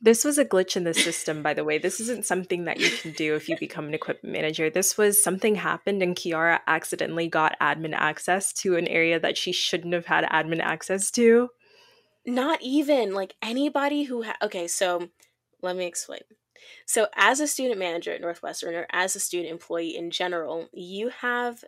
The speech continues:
Speaker 2: for some reason, they give you access to everyone's class schedules. <laughs>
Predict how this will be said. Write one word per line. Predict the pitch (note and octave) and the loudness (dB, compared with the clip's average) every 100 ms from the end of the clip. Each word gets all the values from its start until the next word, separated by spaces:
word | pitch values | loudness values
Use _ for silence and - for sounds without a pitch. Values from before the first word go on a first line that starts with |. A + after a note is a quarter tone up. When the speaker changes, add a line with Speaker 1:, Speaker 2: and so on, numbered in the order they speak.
| _ _ _ | _ _ _
Speaker 2:
for | - F#3 | -6 -4
some | - - B3+ D4 C4 | 0 4 4 4 2
reason, | G#3 F#3+ - - - - - - _ _ _ _ | 0 -4 -8 -10 -20 -20 -20 -20 _ _ _ _
they | E3+ G3+ A#3+ | 0 4 4
give | G#3 A3 | 4 2
you | G3+ F#3+ | 2 -4
access | E3 E3 - - G3+ G#3 - - | -4 -4 -2 0 0 -2 -6 -4
to | - F3+ E3 E3 D3+ D3 - - | -4 -2 -2 -4 -8 -12 -12 -4
everyone's | F3+ F3+ F#3+ F#3 F3+ - | -4 -2 -2 -2 -2 -4
class | - E3+ - | -4 -6 -4
schedules. | - G3+ C#4 D4+ D#5 C5+ - - - | 0 0 2 -2 -2 -10 -8 -2 -2
<laughs> | - | -2